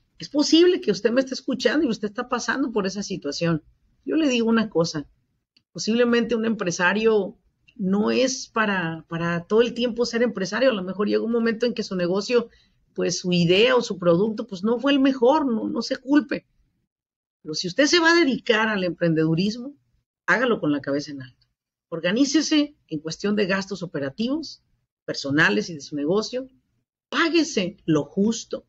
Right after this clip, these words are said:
para empezar, mientras usted tiene más dinerito y pueda pagarse un, un, un ingreso mayor. ¿Me explico? Pero no vayan de darse nada a darse cincuenta mil dólares. Pues, va a darle en la madre usted al negocio. No.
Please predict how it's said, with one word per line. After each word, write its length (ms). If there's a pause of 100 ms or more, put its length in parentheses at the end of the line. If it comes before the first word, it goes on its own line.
(140)
para 180
empezar, 500 (420)
mientras 380
usted 300
tiene 480 (360)
más 260
dinerito 520
y 40
pueda 320
pagarse 580 (280)
un, 440 (380)
un, 400
un 140
ingreso 500
mayor. 400
¿Me 480
explico? 460 (420)
Pero 320
no 240
vayan 420
de 120
darse 340
nada 400
a 40
darse 280
cincuenta 560
mil 200
dólares. 400
Pues, 400
va 100
a 20
darle 220
en 80
la 100
madre 260
usted 160
al 100
negocio. 440
No. 260